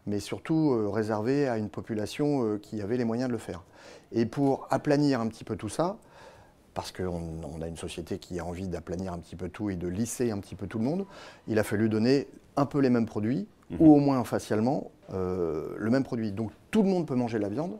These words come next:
Speaker 1: mais encore une fois,
Speaker 2: À
Speaker 1: quelle
Speaker 2: des
Speaker 1: viande ?
Speaker 2: qualités complètement
Speaker 1: La
Speaker 2: différentes.
Speaker 1: qualité n'a aucune espèce de rapport.
Speaker 2: Mhm.
Speaker 1: Et là, tout d'un coup, il y a une espèce de marché émergent avec les nouveaux influenceurs, les Instagram, les nouveaux, euh, les nouveaux bobos restaurateurs bouchers,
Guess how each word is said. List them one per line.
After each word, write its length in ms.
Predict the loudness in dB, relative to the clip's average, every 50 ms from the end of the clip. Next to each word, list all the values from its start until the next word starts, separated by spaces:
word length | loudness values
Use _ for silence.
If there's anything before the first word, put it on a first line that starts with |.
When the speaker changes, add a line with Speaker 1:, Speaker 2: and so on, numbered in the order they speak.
| -10 -8
Speaker 1:
mais 80 | -8
encore 200 | -8 -8 -8 -10
une 80 | -10 -8
fois, 180 | -6 -6 -6 -6 -6 -10 -20 _ _ _ _ _ -6
Speaker 2:
À 20 | -2
Speaker 1:
quelle 100 | -2 0
Speaker 2:
des 40 | 0
Speaker 1:
viande ? 140 | 0 0 0
Speaker 2:
qualités 180 | 0 -2 -2
complètement 320 | -2 -2 -4 -6 -4 -4 -4
Speaker 1:
La 60 | -4
Speaker 2:
différentes. 180 | -4 -6 -6
Speaker 1:
qualité 280 | -6 -8 -6 -4 -4 -2
n'a 140 | -4 -4 -4 -2
aucune 260 | -4 -2 -2 -4 -6
espèce 240 | -6 -6 -6 -8 -6
de 60 | -6
rapport. 280 | -6 -6 -8 -10 -14 -18 -20 -20 -20 -16 -12
Speaker 2:
Mhm. 60 | -10 -10 -10 -10 -8 -2
Speaker 1:
Et 80 | 0 0
là, 120 | 2 0
tout 120 | 0 0 0
d'un 120 | 0 0
coup, 200 | 0 0 0 2
il 60 | 2
y 40 | 0
a 60 | 0
une 120 | 0 -2 -2
espèce 260 | -4 -2 -2 -2 0
de 60 | 0
marché 320 | 0 0 0 -2 0 0 0
émergent 440 | 2 0 0 0 0 0 0 -2 -4 -8 -18 -20 -20 -20 -20 -20 -20 -20 -20 -20 _ -12
avec 320 | -8 -6 -6 -6 -6 -8 -8
les 100 | -6 -4
nouveaux 340 | -2 0 2 4 4 2 2
influenceurs, 720 | 0 -4 -4 -6 -6 -6 -4 -2 -2 0 0 0 -2 -2
les 160 | -4 -6 -8
Instagram, 640 | -10 -12 -12 -12 -12 -10 -6 -2 -2 0 0 0 0
les 120 | -2 -2
nouveaux, 460 | -4 -4 -6 -4 -2 -2 -2 0 0 0
euh, 140 | -2 -2
les 140 | -2 -4 -4
nouveaux 300 | -4 -4 -4 -4 -4 -4 -2
bobos 300 | -2 -2 -2 -2 -2 -2
restaurateurs 580 | -4 -6 -6 -6 -8 -8 -8 -6 -6 -6 -6
bouchers, 400 | -4 -6 -4 0 2 2 2 0